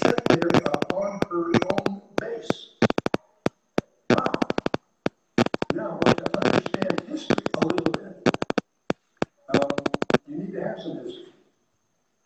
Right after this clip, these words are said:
You discover when you study idolatry that all idolatry had its origins in Babylon. Babel, uh, Nimrod, uh, all the sinister stuff that is false worship had its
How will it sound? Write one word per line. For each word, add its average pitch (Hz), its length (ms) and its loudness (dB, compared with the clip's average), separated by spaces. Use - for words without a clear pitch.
You 170 120 -2
discover 233 560 -4
when 190 160 -6
you 170 80 -2
study 196 360 0
idolatry 165 920 0
that - 240 -18
all - 460 2
idolatry 143 800 -4
had 185 280 0
its 160 180 -2
origins 170 640 -4
in 151 180 -4
Babylon. 165 540 -2
Babel, 160 760 0
uh, - 160 6
Nimrod, 175 640 2
uh, - 300 -12
all 175 240 -2
the 151 380 -4
sinister 180 600 -4
stuff - 640 -6
that - 260 -8
is - 240 -6
false 185 320 0
worship 185 540 -2
had 214 180 2
its - 140 -4